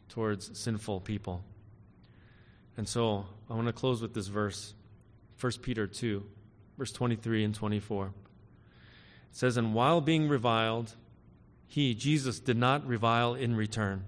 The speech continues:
While suffering, he uttered no threats, but kept entrusting himself to him who judges righteously. And he himself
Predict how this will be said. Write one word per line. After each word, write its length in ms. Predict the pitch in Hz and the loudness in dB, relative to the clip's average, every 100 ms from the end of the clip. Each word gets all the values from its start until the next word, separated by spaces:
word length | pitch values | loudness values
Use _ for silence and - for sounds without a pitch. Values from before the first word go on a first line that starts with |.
| - - - - - - | -12 -20 -20 -20 -20 -4
While 140 | 123 | -2
suffering, 640 | 120 175 160 185 185 190 185 - - - - - | 2 4 4 4 4 2 -4 -12 -20 -20 -18 -6
he 160 | 143 | -2
uttered 300 | 147 147 120 | 2 2 2
no 260 | 120 120 139 | 2 4 2
threats, 580 | - 127 107 - - - - - - - - - - | 4 4 4 0 -10 -14 -20 -20 -20 -20 -20 -8 -4
but 180 | 120 | -4
kept 320 | - 175 180 180 | 2 4 4 0
entrusting 520 | 135 175 175 - 165 | 2 4 4 6 4
himself 500 | 143 - 135 139 - | 4 2 2 2 0
to 140 | 131 | 0
him 420 | 113 151 131 127 - - - | 4 4 4 0 -6 -16 -4
who 120 | 131 | 0
judges 360 | 120 127 127 110 | 4 4 4 2
righteously. 640 | 117 117 113 98 98 92 95 - - - - - - - - - 131 | 2 2 0 -6 -4 -6 -8 -16 -20 -20 -20 -20 -20 -20 -20 -8 -2
And 160 | 120 | 0
he 260 | - 180 180 | 2 4 6
himself 540 | 160 127 160 135 120 | 6 4 4 2 2